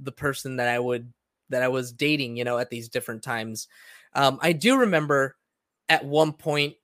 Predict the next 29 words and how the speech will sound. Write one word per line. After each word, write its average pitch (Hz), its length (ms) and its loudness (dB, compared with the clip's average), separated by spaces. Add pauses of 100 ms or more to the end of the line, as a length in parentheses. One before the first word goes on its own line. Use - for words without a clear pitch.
(180)
during 190 280 6
my 160 140 4
Navy 135 340 -2
career, 120 600 -6
um, 127 480 0 (500)
must 196 260 2
have 202 80 -2
been 160 220 2
probably 202 440 0
around 156 380 2
this 139 200 -2
twenty-six, 151 560 -4
twenty-seven 131 520 -6
years 127 260 -6
old, 127 300 -2 (240)
uh, 123 260 -2
range, 123 600 0 (480)
where 180 160 8
I 208 60 10
realized, 185 720 4
you 190 100 2
know 233 100 2
what, 240 300 -2
there, 208 260 0 (420)
there's 226 280 6
no 302 160 0
such 349 260 -2
thing 175 360 -2
as 147 400 0